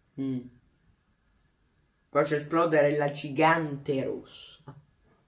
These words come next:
Speaker 2: La stella che si trova al centro dell'universo.
Speaker 1: Dentro a quell'occhio c'è lo Sharingan, peli del gatto,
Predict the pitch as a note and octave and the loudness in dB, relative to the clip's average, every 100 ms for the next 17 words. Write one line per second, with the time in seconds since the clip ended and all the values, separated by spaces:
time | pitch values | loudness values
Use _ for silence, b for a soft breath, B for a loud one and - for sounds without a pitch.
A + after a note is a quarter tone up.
0 | _ _ _ _ _ _ _ _ - B2 | _ _ _ _ _ _ _ _ -12 -6
1 | C#3+ C3 - - C3+ B2 B2+ B2+ B2 B2+ | -2 -2 -4 -6 -8 -6 -4 -4 -4 -4
2 | C#3 C3 B2+ C3 B2+ B2+ B2+ G#2+ G2+ G#2+ | -4 -4 -4 -2 -2 -2 -4 -6 -12 -14
3 | - - - _ _ _ _ _ _ _ | -20 -20 -20 _ _ _ _ _ _ _
4 | _ _ _ _ _ b b b - F#3 | _ _ _ _ _ b b b -10 -6
5 | G3 F#3+ F#3+ F#3+ A3+ B3 A#3 C#3+ D#3+ F#3+ | -4 -4 -2 -2 -2 -6 -2 0 0 -2
6 | - C#3 B2+ B2 A#2+ A#2 B2 B2+ F#3 G#3 | -2 -2 -2 -4 -6 -8 -10 -2 2 2
7 | G#3 G3 E3+ C3+ A#2 C#3 - C3 A2 A2 | 2 0 0 0 -2 -4 -8 -10 -10 -12